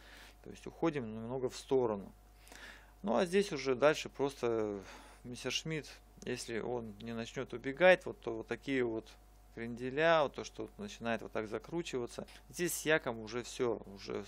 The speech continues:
очень сложно, и он все равно подставляется под стрельбу, и его, в принципе, не так уж и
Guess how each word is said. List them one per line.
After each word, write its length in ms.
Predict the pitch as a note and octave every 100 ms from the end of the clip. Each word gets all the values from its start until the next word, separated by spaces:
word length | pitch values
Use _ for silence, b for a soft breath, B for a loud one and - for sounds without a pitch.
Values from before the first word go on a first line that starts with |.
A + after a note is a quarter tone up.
| -
очень 320 | C3 A#2+ G2
сложно, 600 | G2+ - E3 E3+ C3+ A2+ B B B B
и 180 | F3+ D#3+
он 400 | C#3 C3 B2+ G#2+ G2+
все 180 | - A#2+
равно 420 | A2 B2 A#2+ F2+ -
подставляется 840 | G#2+ - B2 B2+ D3+ D3+ C#3+ B2
под 180 | - A#2
стрельбу, 720 | - B2+ B2+ C#3+ F3+ E3+ C#3+ - -
и 120 | -
его, 540 | C3 B2+ A#2 B2 A2+ G2
в 260 | - -
принципе, 540 | B2 A2 - - A2 G2
не 140 | A2+
так 260 | A2 A#2+ -
уж 200 | - -
и 260 | G2+ G2